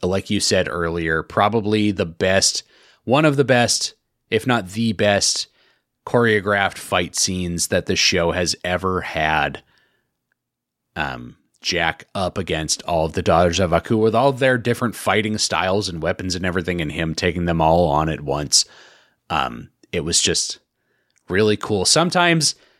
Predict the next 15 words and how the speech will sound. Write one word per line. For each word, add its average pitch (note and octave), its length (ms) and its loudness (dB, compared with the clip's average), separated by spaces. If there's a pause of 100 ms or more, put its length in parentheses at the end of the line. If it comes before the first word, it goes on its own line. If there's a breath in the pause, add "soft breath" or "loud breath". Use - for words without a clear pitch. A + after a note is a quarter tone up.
(200 soft breath)
you G2 100 -2
know, G#2+ 60 2
you A#2 160 4
like B2+ 200 2
the B2+ 100 0
big B2+ 220 0
emotional C3 500 2
send-off D3+ 600 2
like G#2 200 0
you A#2 140 2
just C3 220 -2
had, B2 440 2
where F#2 160 0
your F2+ 220 -2
final, G2+ 560 -2